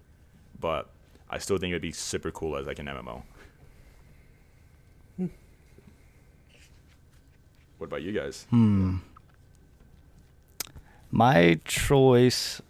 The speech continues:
Speaker 3: I don't know. I'm, I'm kinda, I got two choices, and I don't really know which one would be better, but this is definitely heavily preferenced by me and what I would enjoy.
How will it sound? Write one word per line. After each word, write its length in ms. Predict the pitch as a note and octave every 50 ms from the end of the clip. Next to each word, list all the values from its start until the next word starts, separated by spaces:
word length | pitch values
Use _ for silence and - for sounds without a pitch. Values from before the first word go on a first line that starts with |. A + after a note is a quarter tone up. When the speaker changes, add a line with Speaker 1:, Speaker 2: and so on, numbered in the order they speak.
| - -
Speaker 3:
I 80 | - C3
don't 80 | B2
know. 160 | B2 B2 G#2+
I'm, 180 | F#2 G2 A2+ A2+
I'm 140 | G#2+ A#2+ A#2+
kinda, 480 | - C3 C3 C3+ B2+ A#2+ A2 - F2 - - _ - - - - - - - - - _ - - - _ - - - _ _ _ _ _ _ _ - - - -
I 40 | -
got 200 | A2+ A2+ A2 -
two 240 | - - C3 B2+ A#2
choices, 600 | - - - B2 A#2+ A#2 - - A#2 A2+ A2 G#2
and 80 | G#2+
I 40 | A2
don't 160 | A2 A2 A2
really 220 | A2+ A#2 A2+ A2+ A2
know 200 | G#2+ G#2+ G#2 G#2+
which 260 | G#2+ G#2+ G#2 - -
one 200 | A2 G#2 G#2 G2+
would 140 | G2 F#2 -
be 420 | G2+ G2+ G2+ G2 G2 G2 - - - - - _ -
better, 680 | A#2 B2 A2 G#2+ - A2+ G#2+ G2+ G2 F#2 F2 F2 F2+ -
but 180 | - A2+ G#2 -
this 160 | - G#2+ - A2
is 100 | G#2 -
definitely 540 | - G#2 G2+ - - A2+ G2 F#2+ G2+ G2
heavily 360 | F#2+ G2 G#2+ G2+ F#2 F#2 F#2+ F#2
preferenced 480 | - - G2 F#2 - - F#2+ F#2 -
by 180 | - E2 E2+ F2+
me 400 | F#2 F#2+ F#2 F#2 F2 E2+ F#2 - -
and 200 | - G2+ F#2+ E2
what 160 | F2 F2 - -
I 180 | F2+ G2 F#2+
would 180 | F#2 F2+ E2 E2
enjoy. 640 | E2 E2 E2+ E2+ E2+ E2 E2 D#2+ D#2+ D#2+ D#2+ -